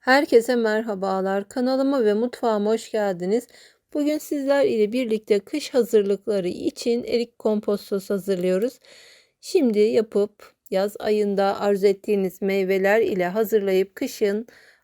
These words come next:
afiyetle yiyebileceğiniz enfes bir komposto. Siyah erikten hazırlıyorum. Daha doğrusu bakın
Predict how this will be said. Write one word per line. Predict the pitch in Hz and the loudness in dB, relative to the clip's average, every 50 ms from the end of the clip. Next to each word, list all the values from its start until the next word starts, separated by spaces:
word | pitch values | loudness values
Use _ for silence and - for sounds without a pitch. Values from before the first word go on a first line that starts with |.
| _ - | _ 0
afiyetle | - 247 240 214 - 262 247 240 240 - 202 | 2 2 2 4 4 2 2 2 2 0 0
yiyebileceğiniz | 196 196 220 247 254 240 214 220 220 214 202 220 208 202 202 208 208 - | 0 2 2 2 2 4 6 4 4 4 4 2 0 0 0 -2 -4 -6
enfes | - 226 220 208 202 - 208 185 175 - - - | -6 -4 -4 -4 -2 -4 -4 -4 -4 -6 -4 -4
bir | 220 214 | -4 -4
komposto. | - _ 208 196 185 185 - 185 180 180 - - - 240 269 349 - - - - - - _ _ _ _ _ _ _ _ _ _ _ _ _ _ _ _ _ _ _ _ _ | -2 _ -4 -4 -4 -4 -2 -2 -2 -2 -4 -4 0 0 0 0 -2 -6 -16 -20 -20 -20 _ _ _ _ _ _ _ _ _ _ _ _ _ _ _ _ _ _ _ _ _
Siyah | - - - 269 262 285 277 | -8 0 4 4 4 4 4
erikten | - - 262 240 254 - _ - 262 262 | 2 2 0 0 -2 -4 _ -4 -2 -2
hazırlıyorum. | 277 277 240 214 214 226 220 214 214 208 208 214 214 214 | 0 0 0 2 4 4 6 6 6 6 6 4 2 0
Daha | 214 214 240 233 220 214 | -2 -2 -2 -2 0 0
doğrusu | 214 202 202 202 - - 226 208 | 2 2 2 0 -2 -6 -2 -2
bakın | 214 214 214 - - 220 226 254 311 349 370 | -2 -2 -2 -2 -2 0 0 0 -2 -8 -14